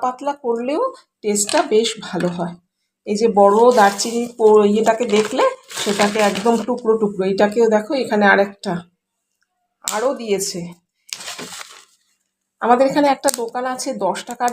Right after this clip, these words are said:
দারচিনি অনেকটা দেয়। তো একবার হঠাৎই এমনিই গিয়েছিলাম, যে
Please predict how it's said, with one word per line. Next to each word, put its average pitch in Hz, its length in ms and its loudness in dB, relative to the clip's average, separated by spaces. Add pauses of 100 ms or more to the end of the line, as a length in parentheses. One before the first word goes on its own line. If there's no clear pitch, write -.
দারচিনি 233 440 -6 (160)
অনেকটা 233 440 -6 (140)
দেয়। 170 180 -8 (260)
তো 311 60 -14 (180)
একবার 214 280 -2 (100)
হঠাৎই 262 400 0 (100)
এমনিই 294 300 0 (100)
গিয়েছিলাম, 233 540 0 (560)
যে 240 80 4